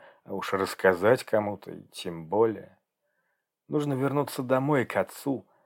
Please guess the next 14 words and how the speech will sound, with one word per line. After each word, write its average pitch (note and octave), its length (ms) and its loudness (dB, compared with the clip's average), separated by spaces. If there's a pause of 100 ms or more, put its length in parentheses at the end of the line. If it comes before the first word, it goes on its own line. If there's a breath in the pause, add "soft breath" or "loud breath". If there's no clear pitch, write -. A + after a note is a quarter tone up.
(260)
собраться - 520 2
с - 340 -14
силами G2+ 520 0 (280 soft breath)
и C3+ 120 -6
не C3 140 -2
подать A2+ 500 4
виду. F#2+ 420 -4 (360)
Не C#3 80 -2
дай D#3 140 4
бог D#3 280 4
он D3+ 220 10
узнает C#3 520 4
о G#2+ 40 -6
случившемся. A#2+ 840 -6